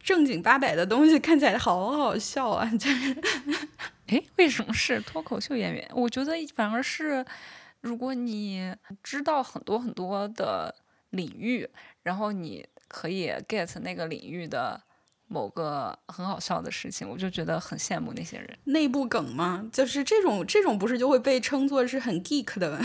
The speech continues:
Speaker 1: <laughs> 一些笑点了吗？
Speaker 2: 对，是啦，但是他的人生就会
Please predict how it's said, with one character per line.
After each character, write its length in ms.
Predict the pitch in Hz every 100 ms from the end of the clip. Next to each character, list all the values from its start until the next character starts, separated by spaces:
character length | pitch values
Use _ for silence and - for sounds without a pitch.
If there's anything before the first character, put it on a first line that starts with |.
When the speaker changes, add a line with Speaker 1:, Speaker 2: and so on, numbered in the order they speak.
| 302
Speaker 1:
<laughs> 120 | 269 262
一 220 | - 220
些 400 | 214 220 196 202 - _
笑 240 | - 247 214
点 180 | 180 -
了 80 |
吗？ 160 | - - - _ -
Speaker 2:
对， 140 | 320
是 260 | 254 - 285
啦， 200 | 196 -
但 120 | 240
是 120 | 262 262
他 160 | 277
的 100 | 269
人 220 | 233 165
生 260 | 190 254 254
就 160 | 254 233
会 500 | 247 208 190 170